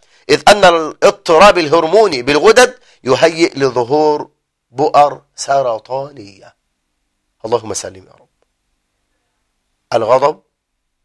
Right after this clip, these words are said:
يسبب الوفاة. أنت عاوزة تفقدي زوجك من الآخر خالص ومطلع عينيكي، شياطين عشان يموتوا خلاص. إيه رأيك؟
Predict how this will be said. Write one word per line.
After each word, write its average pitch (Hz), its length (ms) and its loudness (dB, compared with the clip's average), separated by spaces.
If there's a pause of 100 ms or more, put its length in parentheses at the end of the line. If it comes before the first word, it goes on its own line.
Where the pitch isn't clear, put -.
(1120)
يسبب 151 540 -4 (1040)
الوفاة. 110 540 -6 (2250)
أنت 254 360 4
عاوزة 180 420 4
تفقدي 175 420 0
زوجك 190 500 -2 (360)
من 175 100 4
الآخر 202 300 2
خالص 139 420 -2
ومطلع 214 320 4
عينيكي، 240 520 0 (440)
شياطين 156 460 0
عشان 147 260 -2
يموتوا 123 320 -10
خلاص. - 380 -16 (160)
إيه 147 60 0
رأيك؟ 120 400 -4